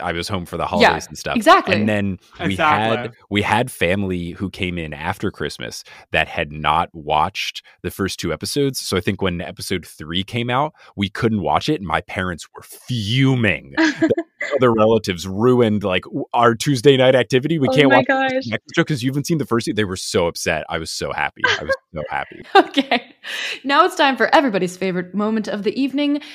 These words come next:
Speaker 2: Episode six, Naughty Awards. This is where we award moments in the show. Everybody is going to give a nomination and an award, and then we're gonna choose one for, uh, the listeners to vote on, on Spotify. So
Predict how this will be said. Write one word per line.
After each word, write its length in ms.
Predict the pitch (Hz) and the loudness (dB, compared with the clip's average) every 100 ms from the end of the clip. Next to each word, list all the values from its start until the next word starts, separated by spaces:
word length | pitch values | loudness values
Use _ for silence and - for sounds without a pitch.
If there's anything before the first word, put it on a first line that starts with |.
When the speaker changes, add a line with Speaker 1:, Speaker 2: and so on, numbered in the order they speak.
| - _ | -20 _
Speaker 2:
Episode 720 | 269 320 359 - 381 381 381 - | 0 2 0 2 4 4 2 -2
six, 760 | - - - - 247 - - - _ _ | -12 -12 -8 -2 -2 -2 -14 -16 _ _
Naughty 380 | 208 208 196 185 | 2 4 4 2
Awards. 760 | 185 175 185 175 175 170 - - - | 2 0 0 0 -2 -6 -14 -18 -4
This 160 | 262 269 | 0 0
is 120 | 277 | 2
where 160 | 277 285 | 4 6
we 80 | 269 | 4
award 400 | 202 190 196 170 | 4 2 0 2
moments 440 | 202 233 269 277 | 2 2 0 -2
in 200 | - 208 | -2 -2
the 60 | 175 | 0
show. 400 | 180 247 247 254 | 0 4 6 6
Everybody 340 | 220 220 247 | 4 2 0
is 100 | 262 | 0
going 240 | 208 214 208 | 0 -2 -2
to 400 | - 214 196 - 175 | -4 -2 -2 -2 -6
give 220 | 175 214 | 0 2
a 60 | 185 | 2
nomination 520 | 185 180 214 254 262 | 0 0 0 0 2
and 100 | 214 | 0
an 80 | 190 | 0
award, 340 | 180 196 269 | -2 0 2
and 100 | 254 | 2
then 60 | 240 | 0
we're 100 | 240 | 0
gonna 140 | 240 | 0
choose 320 | 240 - 302 294 | 0 0 0 0
one 180 | 311 | -2
for, 320 | 294 254 240 - | 0 -2 -2 2
uh, 140 | 220 | 2
the 120 | 220 214 | 2 -2
listeners 400 | 269 - 247 - | -4 -2 -4 -2
to 80 | 220 | -2
vote 200 | 240 254 | 0 2
on, 160 | 226 | 2
on 160 | 208 208 | 0 -2
Spotify. 720 | - 226 359 - 185 180 233 - - - | 0 2 2 4 2 2 -2 -10 -20 -6
So 420 | - 240 233 | 2 4 4